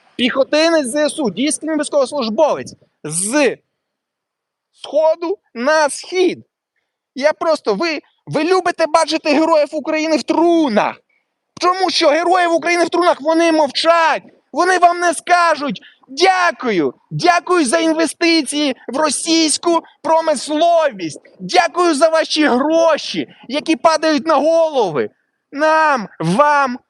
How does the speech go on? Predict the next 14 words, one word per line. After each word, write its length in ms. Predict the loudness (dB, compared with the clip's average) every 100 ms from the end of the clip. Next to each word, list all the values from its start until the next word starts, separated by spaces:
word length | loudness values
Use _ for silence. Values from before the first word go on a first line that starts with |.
| _ -12
всім 320 | -2 2 2
разом 340 | 2 0 -2
взятим». 540 | 0 0 2 2 -2 -2
Вони 300 | -2 0 0
мовчать. 540 | 0 -2 0 0 0 -6 -6
Ви 180 | -4
любите 520 | -2 0 0 0 0 0
мовчазних 600 | 0 0 -2 -2 0 2
героїв. 380 | 0 0 -2 -2 -12 -4
А 120 | -4
тут 340 | 0 0 0 -4 -4
до 220 | 0 2
рота 280 | 0 0 -2
компота. 720 | 0 -2 0 0 0 -2